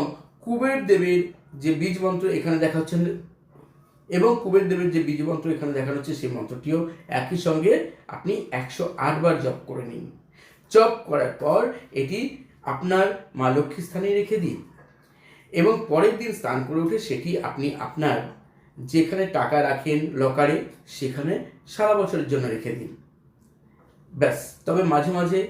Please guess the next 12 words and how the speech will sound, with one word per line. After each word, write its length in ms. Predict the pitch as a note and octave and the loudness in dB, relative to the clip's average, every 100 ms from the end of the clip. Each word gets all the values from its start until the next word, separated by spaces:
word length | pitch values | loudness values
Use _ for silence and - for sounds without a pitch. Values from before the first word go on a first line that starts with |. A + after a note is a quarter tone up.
| - - | -6 -8
অন্তত 280 | D3+ E3 E3 E3+ | -6 -4 -6 -6
প্রতিদিন 360 | D#3+ F3+ G3 G3 | -4 -4 -4 0
হলে 180 | G3+ F#3+ | 2 4
ভালো 160 | G3 | 4
হয়, 140 | G#3 A#3 C#3 | 4 2 -2
অন্তত 300 | E3 F3+ F3 C3+ | -4 -4 -2 -2
মাঝে 180 | B2+ D3 | 0 0
মাঝে 220 | E3 E3+ | 0 0
হলেও 220 | E3+ G#3+ A#3+ - - | 2 2 2 -4 -6
একটু 220 | C3+ E3 D#3 | -6 -2 -2
ধূপধুনো 380 | C3 B2+ C3+ C3 | -2 -2 -2 -2
দেখাবেন। 420 | A#2+ A#2+ A2+ | -2 -6 -6